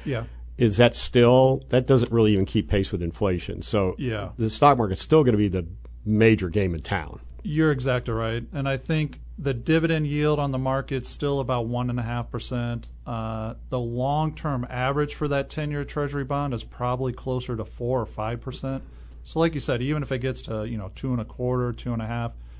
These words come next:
Speaker 1: you're still half of what it used to be, you know, over the long term. So,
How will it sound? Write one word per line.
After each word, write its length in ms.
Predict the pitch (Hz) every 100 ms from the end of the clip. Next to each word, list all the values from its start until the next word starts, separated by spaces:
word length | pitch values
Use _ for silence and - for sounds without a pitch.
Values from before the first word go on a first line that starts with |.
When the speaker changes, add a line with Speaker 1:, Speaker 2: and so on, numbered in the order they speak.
| - -
Speaker 1:
you're 120 | 160
still 260 | 160 196 160
half 500 | - 147 147 139 123
of 120 | 110
what 180 | 117 113
it 100 | 110
used 380 | 120 123 120
to 80 | -
be, 340 | 110 110 107 104 - - -
you 80 | 117
know, 140 | 113
over 200 | 123 120
the 80 | 110
long 220 | 104 104
term. 260 | - 107 101
So, 340 | - 110 104